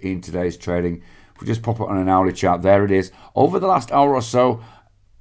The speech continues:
it'll be interesting to see how far this goes, but we, if we go back to the daily chart for reference, you can see there there's a fairly significant potential move up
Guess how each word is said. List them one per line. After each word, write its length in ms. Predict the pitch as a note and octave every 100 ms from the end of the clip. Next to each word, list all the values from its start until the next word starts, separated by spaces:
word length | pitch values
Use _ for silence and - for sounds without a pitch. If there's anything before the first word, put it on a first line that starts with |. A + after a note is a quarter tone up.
| - - _ _ _ - -
it'll 160 | B2+
be 120 | A#2+
interesting 600 | A#2 C#3 D3 D3 A#2 B2
to 100 | A2+
see 200 | G#2+ A#2+
how 160 | G#2 G#2
far 320 | F#2 G#2+ G#2
this 180 | F2+ F2
goes, 260 | - G#2+ G#2+
but 320 | G2+ F#2+ -
we, 340 | G#2+ G2+ A2 - _
if 120 | -
we 60 | F#2+
go 180 | A#2 B2+
back 220 | A#2 -
to 80 | G#2+
the 100 | E2+
daily 300 | B2 C3 A#2+
chart 300 | - F#2+ -
for 160 | F#2+
reference, 500 | F2+ - G2 F2+ - _ _ - - - - -
you 140 | A2+
can 140 | A2+
see 280 | A2 C3+ B2+
there 340 | G#2+ A2 A2+ A2
there's 220 | F#2 E2+
a 60 |
fairly 440 | E2+ - C#3+ D3+ C#3
significant 720 | A2+ G#2+ G#2+ F#2+ F#2 E2+ - _ _ -
potential 460 | A2 A#2 B2 A2+
move 240 | G2 F#2+ F2+
up 180 | F2+